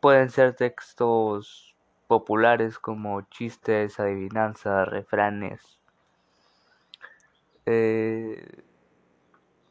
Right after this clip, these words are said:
muchos de estos textos incluyen imágenes, eh, lo que, lo que hace que los lectores se interesen más y puedan tener una idea más clara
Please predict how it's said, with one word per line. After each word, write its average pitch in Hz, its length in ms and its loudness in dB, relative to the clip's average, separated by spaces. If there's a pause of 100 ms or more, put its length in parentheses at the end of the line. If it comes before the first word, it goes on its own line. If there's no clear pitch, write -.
(680)
muchos 143 600 -4
de 147 100 -2
estos 139 560 -6
textos 127 760 -4
incluyen 117 680 -6
imágenes, 110 680 -6 (580)
eh, 98 300 -4
lo 101 200 -6
que, 95 320 -6 (580)
lo 107 140 -8
que 107 80 -2
hace 107 200 -4
que 117 160 -2
los 98 540 -4
lectores 110 460 -2
se 113 60 -12
interesen 101 440 -6
más 123 420 0
y 110 80 -10
puedan 110 300 -2
tener 110 220 -6
una 110 420 -2 (460)
idea 110 500 0
más 117 320 -4
clara 131 500 0